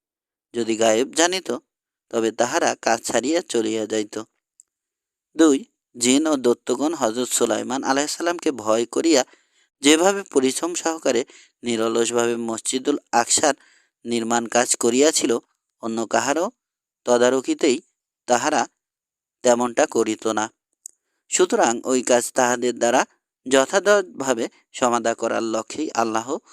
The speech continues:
সুলাইমান আলাইহিস সালামের মৃত্যু হওয়া সত্ত্বেও তাহাকে একটি জীবিত লোকের মতো এক বৎসর পর্যন্ত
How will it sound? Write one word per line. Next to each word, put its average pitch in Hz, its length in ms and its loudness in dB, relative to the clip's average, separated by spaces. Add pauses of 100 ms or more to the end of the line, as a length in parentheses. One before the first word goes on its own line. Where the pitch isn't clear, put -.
(240)
সুলাইমান 113 560 -2
আলাইহিস 113 280 -4
সালামের 160 420 -2
মৃত্যু 120 340 -6
হওয়া 113 260 2
সত্ত্বেও 120 440 -2 (380)
তাহাকে 113 440 0
একটি 131 340 -6
জীবিত 113 360 -6
লোকের 110 380 -6
মতো 110 260 -6 (380)
এক 156 260 2
বৎসর 156 420 0
পর্যন্ত 139 540 -4